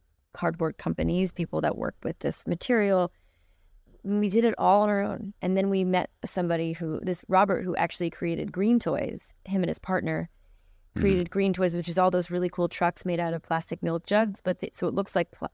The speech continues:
Speaker 1: plastic. It's durable like plastic, but it's not.
Speaker 2: Oh, yeah.
Speaker 1: It's
Speaker 2: Cool.
Speaker 1: made out of recycled material, and it
Speaker 2: Uh-huh.
Speaker 1: blew up. He sold his company. Now he's, he's an employee of ours. He's a
Speaker 2: <laughs>
Speaker 1: consultant. He helps with our finances. But I'm telling you, Kevin,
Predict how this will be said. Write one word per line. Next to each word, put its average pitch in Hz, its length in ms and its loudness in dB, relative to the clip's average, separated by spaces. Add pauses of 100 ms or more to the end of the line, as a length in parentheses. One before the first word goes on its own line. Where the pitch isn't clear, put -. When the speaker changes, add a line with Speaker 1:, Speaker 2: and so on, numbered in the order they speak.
Speaker 1:
plastic. 170 420 0
It's - 140 -10
durable 190 400 2
like 139 200 -2
plastic, - 400 -4
but - 100 -8
it's - 160 -16
not. 123 340 -2
Speaker 2:
Oh, 101 180 0
yeah. 110 160 -2 (380)
Speaker 1:
It's 185 140 4
Speaker 2:
Cool. 196 120 0
Speaker 1:
made 185 200 4
out 160 120 2
of 165 80 -2
recycled - 380 -4
material, 170 600 -2
and 165 360 -2 (160)
it 151 80 -2
Speaker 2:
Uh-huh. 147 120 0 (120)
Speaker 1:
blew 202 340 2
up. 165 220 2
He 190 140 0
sold 196 240 2
his 165 100 -8
company. 165 380 -4
Now 175 200 -2
he's, 175 560 -4 (120)
he's 175 340 -2 (380)
an 185 100 2
employee 170 760 -2
of - 160 -6 (320)
ours. 233 100 -4 (560)
He's 220 180 2
a 208 60 6
Speaker 2:
<laughs> 208 120 6
Speaker 1:
consultant. 185 560 4
He 196 80 2
helps 190 240 0
with 175 100 -2
our 151 140 0
finances. 220 680 -2 (500)
But 208 100 -4
I'm 220 80 2
telling 208 280 0
you, 226 220 2
Kevin, 226 480 2